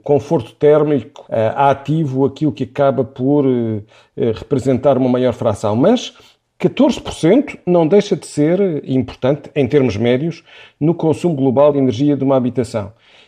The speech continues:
E, e além disso, se nós formos, por exemplo, para, eh, edifícios, eh, não residenciais, eh, bem, aí nós passamos dos catorze para os quarenta por cento.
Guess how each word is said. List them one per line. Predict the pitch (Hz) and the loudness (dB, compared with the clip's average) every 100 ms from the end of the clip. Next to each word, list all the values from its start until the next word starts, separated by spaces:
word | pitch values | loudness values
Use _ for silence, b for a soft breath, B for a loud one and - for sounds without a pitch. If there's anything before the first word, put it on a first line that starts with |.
| _ | _
E, | 185 190 190 190 185 180 - | 0 2 2 2 0 -4 0
e | 196 | 2
além | 240 254 | 4 2
disso, | 196 127 - - | 2 -2 -4 -16
se | - 233 | -4 2
nós | 226 220 190 | 4 4 2
formos, | - 180 151 131 117 | 0 0 0 -2 -4
por | 156 | -4
exemplo, | 165 139 160 131 120 | -2 0 0 -2 -4
para, | 110 175 165 139 123 110 b b b _ - | -2 2 6 6 4 0 b b b _ 2
eh, | 139 131 127 123 120 120 | 4 6 4 2 0 -2
edifícios, | 147 160 - 170 - 139 123 113 - | -2 0 -2 -2 -2 -2 0 -2 -4
eh, | 127 113 113 | -2 0 2
não | 143 202 | 4 4
residenciais, | 123 135 131 123 - 120 120 156 160 - b b b | 2 0 0 -2 -2 2 2 2 -4 -16 b b b
eh, | - 120 | -2 0
bem, | 113 139 - | 2 2 2
aí | 117 120 120 127 165 175 | -2 0 0 -2 -4 -6
nós | - 143 139 151 | -2 2 2 0
passamos | - 165 - 147 151 143 | -4 -8 -2 0 0 -2
dos | 170 | -8
catorze | - 165 - 170 190 - | -6 -6 -2 0 0 -2
para | - 139 151 | 0 2 4
os | 175 - | 2 -2
quarenta | 139 131 123 117 | 0 0 0 -4
por | - | -4
cento. | 165 151 113 | 0 0 0